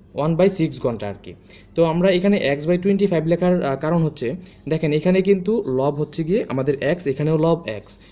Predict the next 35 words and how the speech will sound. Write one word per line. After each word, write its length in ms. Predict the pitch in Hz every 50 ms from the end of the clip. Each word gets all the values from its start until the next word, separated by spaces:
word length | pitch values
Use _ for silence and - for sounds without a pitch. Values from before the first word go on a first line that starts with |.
| - - -
মানে 140 | 135 131 151
হচ্ছে 280 | 151 160 160 170 185
গিয়ে 140 | 175 196 220
সমান, 600 | 220 - - - 143 139 147 156 165 185 220 240 - - - - - - -
আহ, 300 | 127 127 123 127 123 120 - - - - -
সম 600 | - - 147 151 156 165 185 220 254 - - 135
লব 200 | 151 156 151 139
বিশিষ্ট 360 | 143 165 165 175 151 - -
একটা 200 | 156 143 139 135
ভগ্নাংশ, 460 | 117 117 113 110 113 117 113 113 - 120
এটাকে 260 | - 120 113 120 120
আমরা 160 | 120 120 120
বলতে 260 | 120 135 127 123 139
পারি। 260 | 123 123 110 104 85 - - - - - - - - - -
তো 240 | 151 156 160 151
সম 440 | - - - - 147 143 165 185 202
লব 220 | 208 202 208 196 175
বিশিষ্ট 360 | 196 196 - 208 196 202 226
ভগ্নাংশের 760 | 185 139 131 127 120 131 127 127 123 - 139 147 175 196 - - - - - - - - - 131 131
যার 380 | 123 143 135 139 151 165 160
মান 340 | 139 131 135 143 170 185 196
ছোট, 280 | 185 - 202 190 185 135 131 185 240 - - - - - - - - - - 139
যার, 320 | 131 139 143 143 151 156 -
আহ, 240 | 139 139 135 135 131 -
সংখ্যাটা 420 | - - 160 170 175 180 175 185
ছোট 240 | 180 180 180 165 156
আর 140 | 131 113 110
কি, 180 | - 143 165
যার 180 | 170 147 127 123
হর 220 | 113 123 143 170
ছোট, 280 | 170 170 - 165 139 123 120 147 202 - - - - - -
সে 240 | - - - 190 190
হবে 200 | 185 180 190 214
মানে 300 | 190 143 139 151 160 156
বড়, 260 | 139 127 104 87